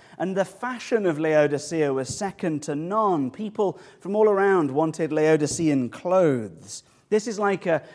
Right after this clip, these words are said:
a combination of three great world cities that we know today, you know, for its wealth and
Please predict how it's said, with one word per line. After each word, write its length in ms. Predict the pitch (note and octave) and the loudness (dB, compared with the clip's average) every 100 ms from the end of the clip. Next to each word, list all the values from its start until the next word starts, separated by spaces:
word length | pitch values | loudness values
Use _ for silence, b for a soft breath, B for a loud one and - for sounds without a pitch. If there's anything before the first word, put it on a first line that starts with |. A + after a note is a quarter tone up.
| B | B
a 60 | D#3+ | -4
combination 680 | A3+ G3+ F#3+ G3 G3+ F#3+ | -2 0 0 0 -2 -4
of 160 | E3+ C#3+ | -4 -6
three 340 | - G3+ A3+ | -10 -8 -6
great 300 | F#3+ F#3+ F3 | -4 0 -2
world 560 | D#3 D3+ F3+ F#3 F3+ F3 | -2 0 0 2 0 -4
cities 480 | - F#3 - F3 D3+ | -8 -8 -8 -10 -8
that 120 | E3 | -6
we 120 | D3 | -4
know 200 | D3+ D3+ | -2 -2
today, 580 | D3 B2+ C3+ C3 B2 G#2+ B B B | -4 -6 -4 -2 -4 -6 B B B
you 40 | C#3+ | -4
know, 140 | C3+ | -4
for 160 | B2+ C3 | -4 -8
its 160 | G#2+ | -10
wealth 720 | B2 C3 D#3+ D#3+ D#3+ D#3 D#3+ | -10 0 4 6 6 4 -4
and 160 | A#2+ | -8